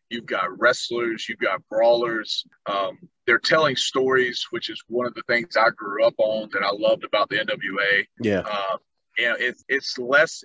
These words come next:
Speaker 1: entertainment and more that old school style feel of wrestling. But like I said, it's just such a great mixture of everything.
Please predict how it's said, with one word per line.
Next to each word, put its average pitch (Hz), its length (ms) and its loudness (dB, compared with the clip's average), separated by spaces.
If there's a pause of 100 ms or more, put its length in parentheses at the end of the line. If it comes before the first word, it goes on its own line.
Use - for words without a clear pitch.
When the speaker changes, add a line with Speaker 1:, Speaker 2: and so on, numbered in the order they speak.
Speaker 1:
entertainment 160 800 -4 (220)
and 127 180 0
more 127 600 0 (280)
that 123 240 2
old 127 280 0
school 123 400 -4
style 110 640 -2
feel 113 180 -6
of 104 140 -8
wrestling. 101 600 -2
But 95 120 -6
like 117 220 2
I 117 60 2
said, 147 260 0
it's 117 140 -2
just - 220 -2
such 143 220 0
a 127 60 -8
great 123 340 -6
mixture 120 440 -4
of - 100 -10
everything. 139 560 -2